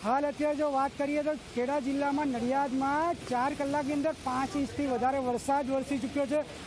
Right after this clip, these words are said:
જો વાત કરવામાં આવે તો ખેડા જિલ્લામાં હાલ અત્યારે નડિયાદ, માતર, મૌધા, વસો, ખેડા તમામ તાલુકામાં હાલ અત્યારે વરસાદ અવિરત વરસી રહ્યો છે.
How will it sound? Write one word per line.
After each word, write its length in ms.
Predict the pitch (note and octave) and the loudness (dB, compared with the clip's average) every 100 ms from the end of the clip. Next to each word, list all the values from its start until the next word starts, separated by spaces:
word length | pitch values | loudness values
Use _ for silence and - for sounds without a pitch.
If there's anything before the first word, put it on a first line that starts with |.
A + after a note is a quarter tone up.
| - A3 | -6 0
જો 80 | D4 | 2
વાત 200 | C#4 C#4+ | 2 0
કરવામાં 460 | C#4+ D4 D4+ D4 C#4+ | 0 0 2 2 2
આવે 160 | C#4+ D4 | 2 0
તો 100 | D4+ | -2
ખેડા 320 | C4 C4+ D4 | -2 0 0
જિલ્લામાં 600 | C#4+ D4 D4 D4 D#4 D#4 - - - | 0 0 0 2 0 -2 -8 -12 -2
હાલ 200 | A#3+ C#4+ | 0 2
અત્યારે 360 | D4 D4 D4 D4+ | 0 0 0 2
નડિયાદ, 500 | B3+ A#3+ C4 C#4 C4+ | 0 2 2 2 2
માતર, 600 | B3+ A#3+ B3 B3+ C#4+ D4 C#4 B3 G#3+ A3 | 0 2 2 2 0 0 -2 -10 -6 0
મૌધા, 500 | A#3 C4 C4+ C#4 C#4+ | 0 2 2 2 2
વસો, 380 | A#3+ A3+ C#4 C#4+ C#4+ | -2 0 0 0 -2
ખેડા 420 | B3 B3+ C4+ D4 C4 - - - | -2 0 2 0 -2 -10 -6 -2
તમામ 340 | B3+ D#4+ D#4 | 0 2 0
તાલુકામાં 580 | D4 C#4+ C#4+ C#4+ D4 B3 | 0 0 0 0 2 2
હાલ 120 | C#4 | 0
અત્યારે 340 | C#4+ C#4 C#4+ | 0 0 0
વરસાદ 460 | C#4 B3 A#3+ C#4+ C#4+ | 0 0 -2 -2 0
અવિરત 380 | C4+ C4+ C#4+ A#3+ | 0 0 -2 0
વરસી 340 | A#3+ A#3 C#4+ | -2 0 0
રહ્યો 220 | C#4+ C#4+ | 0 0
છે. 160 | C#4+ | 0